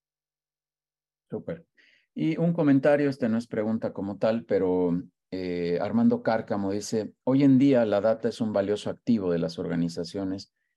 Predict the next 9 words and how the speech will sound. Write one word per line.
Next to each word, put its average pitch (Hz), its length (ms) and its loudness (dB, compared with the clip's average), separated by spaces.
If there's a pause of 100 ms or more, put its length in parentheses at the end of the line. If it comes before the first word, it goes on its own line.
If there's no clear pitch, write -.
(200)
y 120 360 2
coincido 101 760 0
en 92 160 -8
que 110 100 -2
es 104 60 -6
más 104 200 -4
valioso 92 360 -2
utilizarlos 85 800 -4
objetivamente." 78 960 -10